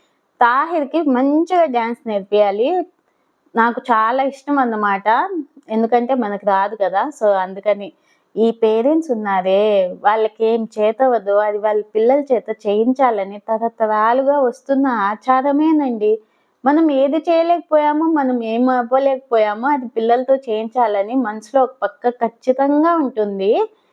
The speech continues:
నేను చాలాసార్లు అనుకుంటా నాకు నచ్చింది కాదు వారికి నచ్చిందే నేను చేపియాలని.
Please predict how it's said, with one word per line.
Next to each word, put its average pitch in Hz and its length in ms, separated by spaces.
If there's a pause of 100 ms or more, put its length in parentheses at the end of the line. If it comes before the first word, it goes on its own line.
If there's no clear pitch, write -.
(440)
నేను 320 300
చాలాసార్లు 339 680
అనుకుంటా 247 540
నాకు 269 420
నచ్చింది 302 460
కాదు 247 540 (100)
వారికి 240 380
నచ్చిందే 285 420
నేను 262 340
చేపియాలని. 220 840